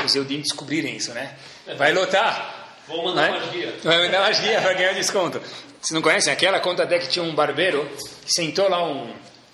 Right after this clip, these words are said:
Speaker 1: uma pessoa religiosa de uma religião. Aí ele falou, "Olha, pro senhor eu não vou cobrar, o senhor é chefe de uma religião, eu não cobro." Falou, "Sério?" Ele falou, "Não cobro." Aí o indivíduo foi ser gentil, falou, "Tá bom." Deixou lá na porta do barbeiro quatro panetones no dia seguinte. Ele falou, "Olha, eu sei que o senhor não me cobrou, mas eu queria dar um pequeno agradecimento."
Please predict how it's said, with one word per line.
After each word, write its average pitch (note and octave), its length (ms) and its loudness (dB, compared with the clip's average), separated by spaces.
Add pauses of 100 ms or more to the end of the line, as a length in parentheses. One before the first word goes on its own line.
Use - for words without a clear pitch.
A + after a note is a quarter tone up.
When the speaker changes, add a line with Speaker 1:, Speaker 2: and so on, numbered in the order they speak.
(140)
Speaker 1:
uma - 100 -10
pessoa A3 260 2
religiosa F#3 520 2
de D#3 100 -8
uma E3 100 -4
religião. D#3+ 480 0 (1080)
Aí F3+ 140 4
ele A#3 60 4
falou, A#3 200 4
"Olha, A#3+ 500 4 (480)
pro G3+ 140 -2
senhor B3 320 4
eu C#4 80 4
não C#4 80 -2
vou B3+ 120 4
cobrar, B3 340 4
o G#3 60 2
senhor A3+ 220 2
é G#3+ 60 2
chefe G#3+ 300 2
de F3+ 100 -4
uma G#3 80 0
religião, G3 340 0
eu A#3+ 60 -2
não A3 80 -2
cobro." A3+ 360 4 (460)
Falou, - 140 -8
"Sério?" - 240 2
Ele A3+ 80 -4
falou, B3+ 160 -10
"Não C#4 140 -10
cobro." B3+ 420 -2
Aí D#3+ 140 -12
o A#2+ 260 -10
indivíduo C#3 260 -6
foi C#3+ 120 -6
ser C#3+ 140 4
gentil, D3 360 -6
falou, B2 180 -12
"Tá G#2+ 100 -6
bom." - 180 -6 (460)
Deixou C#3+ 240 2
lá E3 80 4
na D3 100 0
porta D#3+ 300 0
do C#3 80 -6
barbeiro C#3+ 580 -2 (300)
quatro D#3 280 0
panetones D3+ 440 -2
no A2+ 40 -10
dia C#3 100 -4
seguinte. D#3 460 -4
Ele C#3 80 -8
falou, D3+ 240 2
"Olha, C#3 100 -2
eu A#2+ 60 -6
sei D3+ 120 -4
que - 60 -6
o - 20 -2
senhor D3 100 -6
não C#3+ 60 -8
me C#3 80 -8
cobrou, C3+ 280 -2
mas C3 140 -4
eu A#2+ 60 -8
queria C3+ 160 -6
dar C3+ 80 -4
um B2 40 -10
pequeno C3 260 -8
agradecimento." A#2+ 760 -4